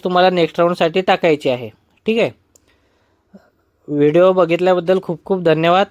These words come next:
जर तुम्हाला काहीही अडचण असेल ॲडमिशन प्रोसेस संदर्भात किंवा तुम्हाला सीट ॲक्सेप्ट करताना काही अडचण येत असेल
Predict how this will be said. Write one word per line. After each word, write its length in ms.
जर 160
तुम्हाला 360
काहीही 480
अडचण 400
असेल 340
ॲडमिशन 540
प्रोसेस 400
संदर्भात 520
किंवा 200
तुम्हाला 540
सीट 300
ॲक्सेप्ट 320
करताना 400
काही 180
अडचण 380
येत 160
असेल 360